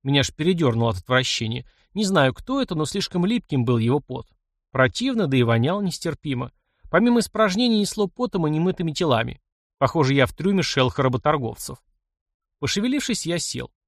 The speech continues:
Руки и ноги свободны, но шею привычно оттягивала плотная кожаная лента антимагического ошейника. Что ж, все идет как и спланировано. О да, к людоловам я попал нарочно, устроив так, чтобы меня поймали. Все, по законам Империи я уже совершеннолетний, пора возвращаться, однако финансы поют романсы.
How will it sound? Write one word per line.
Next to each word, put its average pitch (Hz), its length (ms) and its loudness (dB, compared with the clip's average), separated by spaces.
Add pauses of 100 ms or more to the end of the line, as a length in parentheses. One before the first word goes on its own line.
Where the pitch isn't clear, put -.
(220)
Руки 135 320 0
и 131 40 4
ноги 123 220 2
свободны, 190 600 2
но 143 120 0
шею 247 280 -2
привычно 143 520 0
оттягивала 196 520 0
плотная 156 500 -2
кожаная 160 440 0
лента 156 400 0
антимагического 131 800 0
ошейника. 113 560 -4 (760)
Что - 220 -4
ж, - 60 -8
все 175 200 0
идет 254 140 -2
как - 160 -10
и - 20 -6
спланировано. 151 600 -4 (200)
О 185 120 0
да, 123 240 -2 (260)
к - 60 -14
людоловам 151 560 2
я 156 160 2
попал 165 340 0
нарочно, 196 520 0
устроив 131 440 -2
так, 185 200 0
чтобы 127 200 -4
меня 127 180 4
поймали. 135 540 -2 (500)
Все, 208 400 0
по 139 60 -6
законам 214 440 2
Империи 226 340 0
я 208 140 2
уже 175 120 -2
совершеннолетний, 202 840 -2
пора 143 200 2
возвращаться, 165 640 0
однако 131 300 -2
финансы 139 460 0
поют 143 340 -4
романсы. 165 540 -2